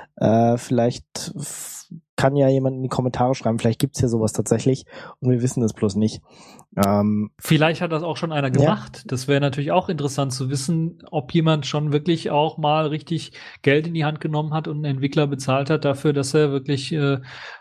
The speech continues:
Speaker 2: mal, ähm, Software X Y, ähm, daraufhin anpasst, wie er es haben möchte. Also das würde mich mal echt interessieren, wie viele Leute es denn wirklich dafür gibt, ob's da wirklich auch einen Markt für gibt oder ob, äh, ob der nicht existiert.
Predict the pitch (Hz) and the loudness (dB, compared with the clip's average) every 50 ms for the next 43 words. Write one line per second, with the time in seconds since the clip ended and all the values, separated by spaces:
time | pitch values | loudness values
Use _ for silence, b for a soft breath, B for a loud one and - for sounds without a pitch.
0 | B - 135 131 131 135 139 139 139 139 139 143 147 135 135 139 135 135 135 127 | B -2 2 2 4 4 4 4 4 2 0 0 -2 -4 -6 -6 -6 -6 -6 -6
1 | 131 - 151 131 - - 156 156 - - 160 147 - 156 147 143 139 139 143 170 | 0 0 0 2 2 0 0 0 0 0 -2 -2 0 2 2 2 2 0 -4 -8
2 | 202 - _ _ _ _ 165 135 131 131 131 131 131 127 131 131 131 139 131 139 | -10 -14 _ _ _ _ -2 0 2 4 4 2 2 0 0 0 0 2 2 2
3 | 139 131 135 143 143 135 135 139 - 147 139 - - 143 143 135 135 147 151 151 | 0 -2 -4 -4 -4 -6 -6 -4 -4 -4 -4 0 0 2 2 2 2 2 0 2
4 | 147 131 123 117 107 - 127 123 - - b b b b b b b b b b | 0 -2 -4 -4 -6 -6 -10 -10 -10 -14 b b b b b b b b b b
5 | 131 131 131 156 147 - 185 175 175 180 - - 156 151 170 165 - 185 156 156 | 2 4 4 2 2 2 0 -2 -2 -2 0 2 2 2 2 0 -2 -4 -4 -2
6 | 156 147 - 160 156 170 185 180 165 160 165 - - 180 160 147 143 156 165 175 | -4 -2 -2 0 2 2 2 2 0 -2 -2 -2 0 2 2 2 2 2 2 0
7 | 185 165 147 - 160 151 151 147 147 147 151 160 156 147 - - 143 131 - 147 | -2 -2 -2 -2 -2 -2 0 0 -2 -2 -2 -4 -6 -4 -2 -2 -2 0 0 0
8 | 143 156 170 165 - 160 147 - - - 165 151 143 151 147 147 151 143 165 156 | 0 0 0 -2 -2 -6 -6 -6 0 2 2 2 2 0 -2 -4 -6 -4 -2 -2
9 | 143 117 135 143 135 135 131 143 156 180 185 - - - - - 135 131 127 123 | -2 0 0 0 0 2 2 2 2 2 0 -2 -8 -14 -4 0 0 2 2 2
10 | 143 175 - - - B B B B B B B B B B - - 147 147 151 | 0 0 -2 -6 -14 B B B B B B B B B B 0 2 4 4 6
11 | 156 160 156 156 156 151 151 147 147 147 147 151 - 110 - 147 147 - - _ | 4 4 4 2 2 2 4 4 2 2 2 0 0 -2 -4 -4 -4 -6 -12 _
12 | _ - 160 151 143 143 139 139 139 139 139 139 127 127 B B B B B _ | _ -8 -4 -2 0 2 2 2 2 2 0 -2 -4 -6 B B B B B _
13 | _ - 160 127 127 - _ - 139 135 135 135 139 135 - 139 - - 143 - | _ -8 -8 -8 -8 -8 _ 0 2 2 2 0 -4 -6 -8 -8 -4 -4 -4 -4
14 | - - 127 123 123 - - | -2 -2 -2 -2 -4 -6 -12